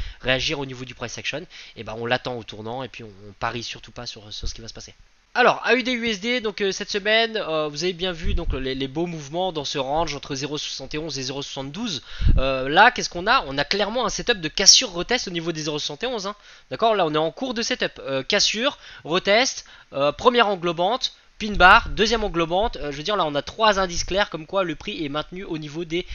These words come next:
zéro soixante et onze. Alors, euh, maintenant on sait pas vraiment ce qui va se passer. Euh, est-ce que le prix va revenir travailler encore cette zone là, vous voyez, avant de chuter ? Est-ce qu'il va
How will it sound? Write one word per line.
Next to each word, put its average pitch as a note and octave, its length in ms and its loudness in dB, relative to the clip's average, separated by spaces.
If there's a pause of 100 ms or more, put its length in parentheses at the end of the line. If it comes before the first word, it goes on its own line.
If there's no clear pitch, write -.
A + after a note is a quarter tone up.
(200)
zéro D3+ 240 -2
soixante E3+ 300 -6
et F3+ 40 -2
onze. C3+ 240 -6 (260)
Alors, B2+ 300 0
euh, A#2+ 160 -4
maintenant C#3+ 400 -4
on C3 40 -8
sait D3 120 -4
pas C#3+ 120 -2
vraiment C3 220 -6
ce - 80 -8
qui - 60 -14
va C3 80 -8
se - 60 -8
passer. B3 320 -2 (340)
Euh, C3 200 0
est-ce F#3+ 180 6
que B3 100 -2
le A#3 240 0
prix A#3+ 240 -4
va F3 140 4
revenir E3+ 360 0
travailler G#3+ 680 4
encore G#3 280 -2
cette F#3+ 220 -2
zone F3+ 220 -2
là, F#3+ 240 4
vous E3+ 60 0
voyez, E3 260 -2
avant D3 400 -2
de C#3 100 -8
chuter ? G#3+ 360 -2
Est-ce F3+ 220 -2
qu'il - 120 -2
va E3 160 4